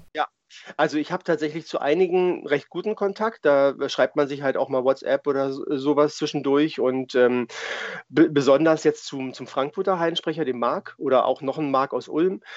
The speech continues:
ähm, da kontaktiert man eine ganze Menge, zum Stego aus Bamberg. Ähm, die hat man halt relativ oft bei diesen, äh, wunderschönen Top-Four-Events dann gesehen und getroffen.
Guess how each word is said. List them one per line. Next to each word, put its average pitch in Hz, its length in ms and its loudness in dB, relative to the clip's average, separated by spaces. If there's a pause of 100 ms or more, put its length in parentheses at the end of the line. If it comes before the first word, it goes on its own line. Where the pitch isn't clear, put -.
(200)
ähm, 139 600 0 (140)
da 143 260 2
kontaktiert 156 560 -4
man 156 100 2
eine 151 100 0
ganze 143 240 -2
Menge, 143 320 2
zum 139 120 -14
Stego 139 380 0
aus 113 140 -4
Bamberg. 175 500 -2
Ähm, 135 400 -4
die 151 140 -2
hat 156 160 2
man 151 320 2
halt 139 240 -6
relativ 147 360 0
oft - 280 -4
bei 139 100 0
diesen, 135 480 -6
äh, 120 280 0
wunderschönen 156 540 2
Top-Four-Events 135 840 -2
dann 113 380 -2
gesehen 120 360 -4
und 113 120 -6
getroffen. 123 460 -2